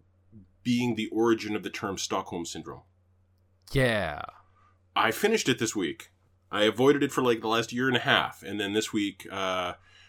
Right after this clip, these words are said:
Speaker 1: I had, like, an appointment I had to go to, and I knew I'd be sitting there waiting for, like, two hours, so I downloaded some episodes.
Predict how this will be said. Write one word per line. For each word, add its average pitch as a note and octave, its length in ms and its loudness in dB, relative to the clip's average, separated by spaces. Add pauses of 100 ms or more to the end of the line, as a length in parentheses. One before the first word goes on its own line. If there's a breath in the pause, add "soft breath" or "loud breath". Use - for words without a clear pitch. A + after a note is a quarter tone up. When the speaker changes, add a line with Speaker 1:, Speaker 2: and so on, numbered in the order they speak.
(120 soft breath)
Speaker 1:
I G#2 80 0
had, A2 160 2
like, G#2+ 140 0
an G2+ 80 -4
appointment A#2 400 -2
I A2 80 0
had A2 140 -2
to A2 40 -4
go A2 160 4
to, A2 160 -6
and G#2 80 -2
I G2 60 0
knew G2 160 -4
I'd G2 80 -6
be G2 80 -8
sitting G2+ 280 -4
there F#2+ 140 -4
waiting F#2+ 300 -4
for, G#2 140 -8
like, F2+ 140 -4
two G2 200 -4
hours, G2+ 200 -4
so G2 100 0
I F2+ 40 0
downloaded F#2 380 -4
some G#2 160 -4
episodes. E2+ 540 -4